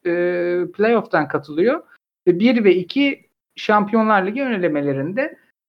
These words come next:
Sizce bu yeni Avrupa formatının etkisi nasıl olur?" Yani biz zaten Avrupa'ya baktığımız zaman abi Şampiyonlar Ligi çapından düşmüştük. Artık, e, yani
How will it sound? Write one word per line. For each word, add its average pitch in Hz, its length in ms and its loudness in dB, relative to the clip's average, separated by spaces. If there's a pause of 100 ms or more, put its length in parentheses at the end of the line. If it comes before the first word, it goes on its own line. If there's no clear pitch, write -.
(100)
Sizce 240 300 -2
bu 247 80 0
yeni 240 220 4
Avrupa 208 380 2
formatının 202 520 -2
etkisi 226 420 -10
nasıl 233 220 -4
olur?" 131 260 -4 (180)
Yani 160 460 0
biz 220 280 -4
zaten 226 500 0
Avrupa'ya 165 920 0
baktığımız 214 440 -2
zaman 196 480 -2 (400)
abi 165 200 2
Şampiyonlar 240 680 4
Ligi 208 180 -2
çapından 202 540 0
düşmüştük. 185 540 -8
Artık, 165 460 -2 (760)
e, 170 100 0 (720)
yani 165 560 0